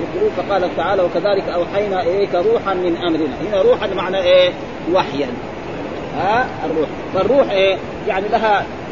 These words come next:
لأن اللغة العربية لغة عظيمة. هنا الروح في هذه الآية معنى إيه؟ نعم،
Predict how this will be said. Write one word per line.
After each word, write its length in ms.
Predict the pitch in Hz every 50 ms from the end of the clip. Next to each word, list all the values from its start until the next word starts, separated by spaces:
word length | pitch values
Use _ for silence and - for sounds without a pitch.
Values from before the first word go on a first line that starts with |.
| - 190
لأن 200 | 226 262 269 254
اللغة 260 | 247 240 269 302 302
العربية 420 | 269 240 233 240 240 240 285 285 262
لغة 340 | 240 262 262 233 240 220 202
عظيمة. 340 | 185 180 175 208 196 143 120 - - - - - - - - - - - - -
هنا 180 | 233 277 262 247
الروح 200 | 226 233 285 277 -
في 120 | 233 233 240
هذه 160 | 254 226 233
الآية 280 | 226 220 247 247 240
معنى 320 | 220 226 202 214 214 214 185
إيه؟ 220 | 190 196 190 185 185 - - - - - - - - 131 139
نعم، 320 | 160 156 165 196 233 247